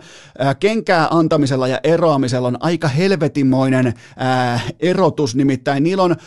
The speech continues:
suurin piirtein tuolla seiskyt viiva kuuskyt miljoonaa on erotus tässä kohdin, koska, äh, hänet aikoinaan palkattiin T V-julkiksena suuren kimalteen voimin nostamaan Oakland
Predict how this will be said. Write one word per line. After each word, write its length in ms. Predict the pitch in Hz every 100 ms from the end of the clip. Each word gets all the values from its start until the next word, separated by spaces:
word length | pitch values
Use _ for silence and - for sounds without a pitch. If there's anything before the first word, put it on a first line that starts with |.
| - -
suurin 200 | 185 214
piirtein 200 | 233 220
tuolla 220 | 196 185
seiskyt 560 | 160 185 185 - 156 -
viiva 200 | 156 139
kuuskyt 520 | - 170 151 143 -
miljoonaa 1000 | 131 139 147 127 120 117 110 110 107 101 - -
on 200 | 139 135
erotus 440 | 147 147 131 117 -
tässä 340 | 139 120 117
kohdin, 400 | 131 131 123 117
koska, 420 | 117 107 123 113 - - - 135
äh, 180 | 131
hänet 200 | 151 220
aikoinaan 540 | 196 202 190 165 156 131
palkattiin 600 | 160 156 139 - 127 120
T 60 |
V-julkiksena 840 | 147 147 127 123 127 127 117 120 113
suuren 560 | 135 139 131 120 123
kimalteen 680 | 113 113 113 110 107 117 113
voimin 380 | 104 113 113 110
nostamaan 540 | 110 113 117 113 113 -
Oakland 540 | 123 127 120 123 120